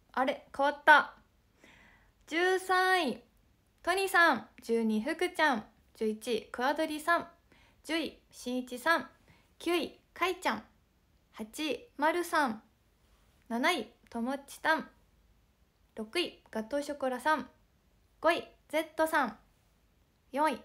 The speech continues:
カズノシンさん。三位、阿部寛さん。二位、ゆうたくん。一位、ジーツーさん。ありがとうございました。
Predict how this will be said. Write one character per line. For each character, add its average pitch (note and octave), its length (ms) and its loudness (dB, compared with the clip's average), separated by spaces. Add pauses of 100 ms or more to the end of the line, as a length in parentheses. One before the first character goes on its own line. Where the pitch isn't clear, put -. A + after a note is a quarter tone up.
カ - 140 -12
ズ B3 100 -6
ノ E4 160 -4
シ E4 160 -8
ン D#4 100 -4
さ D4 200 -2
ん。 G#3+ 140 -8 (840)
三 F4 280 2
位、 - 100 -10 (120)
阿 A3 140 -4
部 C4 80 0
寛 D4 360 -2
さ D#4+ 260 0
ん。 - 140 -8 (760)
二 D#4 200 -2
位、 - 140 -12 (240)
ゆ D#4+ 120 -2
う E4 40 -4
た D#4+ 120 2
く C#4+ 140 -2
ん。 - 80 -6 (800)
一 B3 200 -10
位、 - 260 -2 (240)
ジ A#3 100 -8
ー D#4 180 -6
ツ D4 120 -10
ー D4 120 -6
さ C4+ 200 -2
ん。 A3 140 -8 (800)
あ G#3+ 100 -8
り A#3+ 100 -8
が A#3 80 -10
と A3+ 160 -14
う A3 40 -10
ご A3 60 -10
ざ G#3+ 140 -12
い A3 80 -10
ま A3+ 140 -10
し - 120 -20
た。 - 140 -10